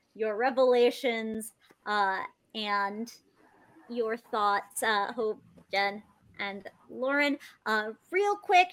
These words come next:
tell 'em one more time with that beautiful succinctness,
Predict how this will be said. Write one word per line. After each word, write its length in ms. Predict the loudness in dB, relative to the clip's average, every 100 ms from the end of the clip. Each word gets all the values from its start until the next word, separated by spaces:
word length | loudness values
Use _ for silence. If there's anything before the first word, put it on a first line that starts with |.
| -4
tell 180 | -2
'em 100 | 0
one 240 | 0 0 0
more 200 | 0 -2
time 180 | -2 -4
with 80 |
that 220 | -2 -4 -6
beautiful 500 | -4 -2 -2 -2 -4
succinctness, 1200 | -4 -6 -4 -6 -8 -12 -6 -4 -6 -8 -10